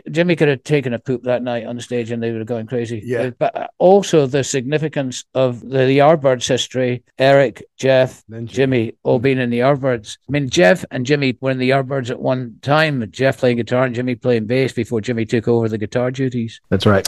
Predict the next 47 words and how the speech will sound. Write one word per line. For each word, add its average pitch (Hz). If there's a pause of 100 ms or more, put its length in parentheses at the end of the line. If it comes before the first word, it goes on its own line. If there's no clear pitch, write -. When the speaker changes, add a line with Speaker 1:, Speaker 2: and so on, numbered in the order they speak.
(160)
Speaker 1:
And 151
it 160
was 160
just 190
that 160
momentous 160
thing 151
that 127
here's 156
these 147
three 147
guys, 135
these 131
three 143
world 147
famous 143
guitar 143
players 135
who 127
all 147
came 151
from 135
this 127
one 131
band, 123 (100)
have 120
this 120
one 131 (180)
common 131
denominator, 127
and, 135
and 127
here 143
they 135
are 143
playing 135
up 127
on 135
stage 135
together, 120
you 104
know, 127
so 139
it 104
was 120
pretty 139
spectacular. 123